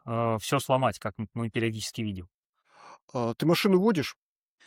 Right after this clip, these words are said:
Speaker 1: Э, ну, честно говоря, давно уже нет.
Speaker 2: Ага, ну вот, э, любой человек, который ведет машину по, по улице, он на самом деле подвергает себя такому риску из-за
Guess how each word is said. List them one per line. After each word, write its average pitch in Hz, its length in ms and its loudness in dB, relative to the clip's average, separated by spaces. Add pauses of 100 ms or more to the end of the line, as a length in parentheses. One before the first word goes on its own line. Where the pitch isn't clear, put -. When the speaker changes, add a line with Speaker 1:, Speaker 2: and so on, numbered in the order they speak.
(320)
Speaker 1:
Э, 123 500 0
ну, 143 200 -2
честно - 220 -2
говоря, 139 180 0
давно 131 280 2
уже 123 160 2
нет. 110 260 -4 (560)
Speaker 2:
Ага, 107 380 -4
ну 139 400 0
вот, 151 200 2 (140)
э, 151 540 0 (160)
любой 156 420 4
человек, 180 420 4
который 151 520 2
ведет 151 340 2
машину 160 520 4 (260)
по, 139 180 2 (320)
по 151 80 4
улице, 143 480 2
он 147 140 2
на 156 60 0
самом 170 220 2
деле 147 160 0
подвергает 151 540 2
себя 143 220 -2
такому 180 400 4
риску 156 380 -4
из-за 120 360 -2